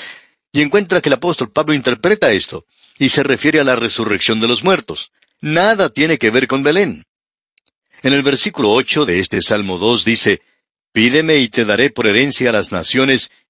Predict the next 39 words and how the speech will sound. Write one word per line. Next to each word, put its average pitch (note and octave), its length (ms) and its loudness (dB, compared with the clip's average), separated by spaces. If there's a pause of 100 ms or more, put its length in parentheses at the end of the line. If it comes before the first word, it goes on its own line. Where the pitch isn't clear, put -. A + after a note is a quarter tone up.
y G#2 100 -4
como A#2+ 260 0
posesión B2+ 600 0
tuya C3+ 380 0
los A2+ 200 -2
confines B2 480 0
de B2+ 80 -2
la B2 100 0
tierra". G2+ 460 -2 (640)
Él A2+ 240 0
tendrá G2+ 400 -2
en E3 80 -2
su A2+ 200 -4
poder G#2+ 260 -2
el C3+ 140 0
reino. D3 380 -2 (800)
Ahora, G2 260 0
¿cómo A#2+ 280 0
lo G2+ 100 2
hará? B2 220 2 (480)
Dice, - 460 0 (200)
"Los A2 280 -2
quebrantarás A2 760 0
con G#2+ 220 -4
vara A2+ 260 2
de G2 100 -4
hierro, A#2 420 0 (360)
como A#2+ 260 0
vasija D3 480 0
de C#3 80 0
alfarero B2+ 440 2
los A2+ 220 -2
desmenuzarás". G2 840 -4 (680)
Cuando B2+ 220 0
Él F3 80 2
venga G2+ 220 -2
a E2 40 -8
la D2+ 60 -8
tierra, F#2+ 420 -2